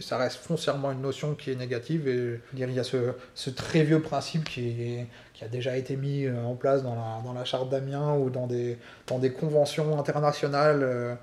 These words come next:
qui est, euh, « Tout travail mérite salaire ». Et tout travail égal mérite un salaire égal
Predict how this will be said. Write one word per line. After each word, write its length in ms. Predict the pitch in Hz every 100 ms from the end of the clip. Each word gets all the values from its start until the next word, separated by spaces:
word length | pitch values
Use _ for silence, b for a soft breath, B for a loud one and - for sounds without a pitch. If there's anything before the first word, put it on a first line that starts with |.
| - -
qui 140 | 147
est, 140 | 143
euh, « 300 | 135 123 120 120
Tout 120 | -
travail 360 | - 131 143 139
mérite 260 | 135 139
salaire ». 380 | - 156 156 - - B B B -
Et 100 | 120
tout 160 | 156
travail 680 | 139 - 139 147 143 139 131 B B -
égal 420 | 147 151 156 151
mérite 360 | 143 135 143
un 80 | 135
salaire 340 | - 139 139 147
égal 340 | 147 147